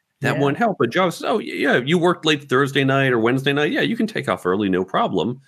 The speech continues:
Speaker 1: He wanted that type of job. So how much flexibility to support your life? Are there places you want to live? Because if you want to be an oceanographer,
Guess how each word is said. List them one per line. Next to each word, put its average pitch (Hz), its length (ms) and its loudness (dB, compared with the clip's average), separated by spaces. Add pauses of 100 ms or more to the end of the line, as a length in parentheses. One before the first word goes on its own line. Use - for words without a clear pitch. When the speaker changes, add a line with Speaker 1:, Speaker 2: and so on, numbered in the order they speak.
(300)
Speaker 1:
He - 180 -4
wanted 98 460 -2
that 71 200 -2
type 69 220 -10
of 95 80 -4
job. 151 360 -6 (460)
So 104 520 2
how 120 140 -2
much 104 200 -2
flexibility 107 760 0
to 101 80 -8
support - 380 -4
your 98 140 -2
life? - 460 -6 (420)
Are 120 160 2
there 127 140 0
places 135 460 -2
you 127 120 0
want 123 200 0
to 117 100 -2
live? 139 340 -2
Because 113 260 0
if 117 160 -2
you 147 140 2
want 135 260 0
to 131 100 0
be 120 180 2
an 104 120 0
oceanographer, 104 920 -2